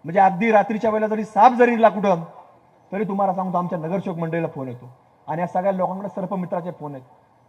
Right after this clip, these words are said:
सं-, संबंधित त्यांच्या जवळच्या लोकांचे फोन आहेत, तिकडे जा, त्या लोकांना काय अडचणी तिथे मदत करा. म्हणून ही जी प्रक्रिया असते, नगरसेवक असेल, महानगरपालिकेचे वेगवेगळे पदाधिकारी असतील,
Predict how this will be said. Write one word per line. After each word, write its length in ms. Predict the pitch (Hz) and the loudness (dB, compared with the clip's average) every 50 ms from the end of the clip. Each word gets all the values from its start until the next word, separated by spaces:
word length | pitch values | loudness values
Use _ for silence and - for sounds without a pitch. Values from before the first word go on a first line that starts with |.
| _ - | _ -10
सं-, 160 | 175 175 170 147 | -10 -10 -8 -8
संबंधित 320 | 190 190 202 208 208 220 | -6 -6 -4 -4 -6 -6
त्यांच्या 280 | 185 - 202 208 226 202 | -6 -6 -8 -6 -6 -4
जवळच्या 320 | 190 202 233 247 240 240 | -2 0 0 2 2 2
लोकांचे 300 | 226 214 220 226 208 220 | -2 0 -2 -2 -4 -4
फोन 120 | 190 175 196 | -6 -6 -8
आहेत, 120 | 202 185 | -8 -8
तिकडे 140 | 196 190 175 | -8 -10 -2
जा, 160 | 175 202 208 | 0 0 2
त्या 140 | 202 202 196 | 2 0 -4
लोकांना 320 | 180 180 185 185 185 190 | -4 -6 -6 -6 -8 -8
काय 180 | 180 - 180 175 | -4 -2 -2 -2
अडचणी 240 | 170 175 - 175 170 | -2 -2 -6 -8 -8
तिथे 140 | 175 160 156 | -8 -8 -6
मदत 200 | 156 165 160 180 - - | -6 -6 -6 -8 -8 -10
करा. 160 | 143 - - - - - - - _ _ _ _ _ _ | -10 -10 -12 -16 -20 -20 -20 -20 _ _ _ _ _ _
म्हणून 160 | 185 214 247 269 254 - - - - - _ _ _ - | -4 -2 -2 -2 -4 -8 -16 -20 -20 -20 _ _ _ -8
ही 60 | 190 | -6
जी 80 | 180 226 | -6 -2
प्रक्रिया 400 | - 226 220 226 277 302 294 254 | -2 -2 -2 0 4 6 6 6
असते, 280 | 233 - - 226 180 170 170 - - - - - _ - | 4 2 -2 -6 -8 -8 -10 -14 -18 -20 -20 -20 _ -8
नगरसेवक 580 | 120 143 165 196 208 190 - 202 196 190 175 | -6 -4 0 0 0 -2 -2 -4 -4 -4 -4
असेल, 340 | 180 165 - 180 165 165 156 - - - - _ _ _ _ _ _ - | -4 -4 -2 -4 -4 -4 -6 -10 -18 -20 -20 _ _ _ _ _ _ -8
महानगरपालिकेचे 920 | 151 170 185 208 214 214 196 214 202 185 - 208 196 196 185 202 185 208 | -2 2 2 2 2 4 2 2 0 2 0 -2 -2 0 -2 -4 -4 -4
वेगवेगळे 340 | 202 196 196 190 196 196 202 | -4 -4 -4 -4 -2 -4 0
पदाधिकारी 440 | - 180 175 202 202 214 196 214 196 | 0 0 0 0 -2 0 0 0 0
असतील, 360 | 180 165 - - 165 151 151 | 0 -2 -2 -4 -6 -6 -6